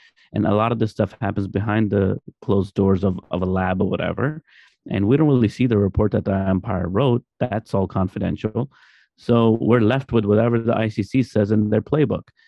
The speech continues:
And this is what they say. So hopefully, if they're going by this, like you said, all goes well, and Hasnan comes out of this a better bowler, a more confident bowler."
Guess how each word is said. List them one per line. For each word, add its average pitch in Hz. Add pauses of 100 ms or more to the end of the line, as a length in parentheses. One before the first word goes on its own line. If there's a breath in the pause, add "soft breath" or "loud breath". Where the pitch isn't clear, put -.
(360 soft breath)
And 90
this -
is 107
what 110
they 120
say. 117
So 95
hopefully, 147
if 135
they're 127
going 127
by 120
this, 113 (640)
like 107
you 107
said, 95 (340)
all 104
goes 135
well, 101 (400)
and 92
Hasnan 95
comes 95
out 95
of 92
this 95
a -
better 101
bowler, 98 (380)
a 104
more 92
confident 92
bowler." -